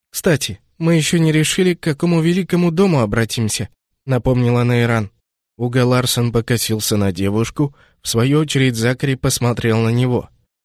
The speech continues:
«А какая разница?» Спросил огневик чуть громче необходимого. Старший маг взглянул на него с неудовольствием, предложив сбавить тон и держаться потише. Не стоило привлекать излишнего внимания.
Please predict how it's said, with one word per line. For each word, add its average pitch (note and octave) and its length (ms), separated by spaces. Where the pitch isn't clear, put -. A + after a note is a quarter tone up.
«А C3+ 120
какая F3+ 440
разница?» D3+ 600
Спросил B2+ 500
огневик B2 460
чуть B2 280
громче B2 440
необходимого. G2+ 760
Старший D3 420
маг C#3 220
взглянул C3+ 460
на B2+ 80
него A#2+ 240
с A2 120
неудовольствием, A#2 880
предложив B2+ 520
сбавить A#2+ 520
тон C3 320
и C3 100
держаться G#2 580
потише. - 560
Не E3 160
стоило C#3 420
привлекать A2 600
излишнего G#2+ 580
внимания. A2+ 580